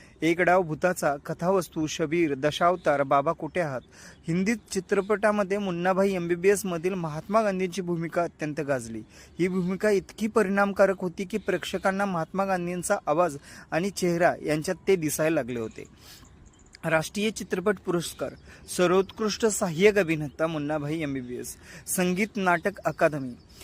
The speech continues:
महाराष्ट्र शासनाचे विविध पुरस्कार अशा सर्वात महत्त्वाच्या लोकांच्या मनात प्रेम आणि आदर. दिलीपजी कधीही स्टारडमच्या झगमगाटात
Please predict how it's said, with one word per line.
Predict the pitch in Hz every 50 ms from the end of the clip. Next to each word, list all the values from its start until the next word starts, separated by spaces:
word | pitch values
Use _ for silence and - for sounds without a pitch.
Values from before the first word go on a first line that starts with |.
| - - - -
महाराष्ट्र | 160 160 160 170 190 208 196 - 240 220 190
शासनाचे | 214 196 180 - 196 190 185 185 - 214
विविध | 208 185 175 170 196 175 190
पुरस्कार | 175 175 160 147 135 - - 147 123
अशा | - 156 156 - 214 233 226 170
सर्वात | - - 202 180 175 170 202 220 220 240
महत्त्वाच्या | 202 180 165 151 - 180 185 180 - 156 135 - - - - - - -
लोकांच्या | 160 165 170 - 196 208 208 196 - 226
मनात | 214 196 190 196 202 - - -
प्रेम | 185 190 202 196
आणि | 180 165 180 202 - -
आदर. | 143 131 127 131 110 - - - - - - - - - - - - - - - -
दिलीपजी | 147 175 190 208 202 185 175 196 226 214 -
कधीही | 208 180 175 202 220 214
स्टारडमच्या | - - - 185 165 165 170 190 190 190 - 202
झगमगाटात | 190 160 175 156 147 165 165 165 160 - 180 165 190 185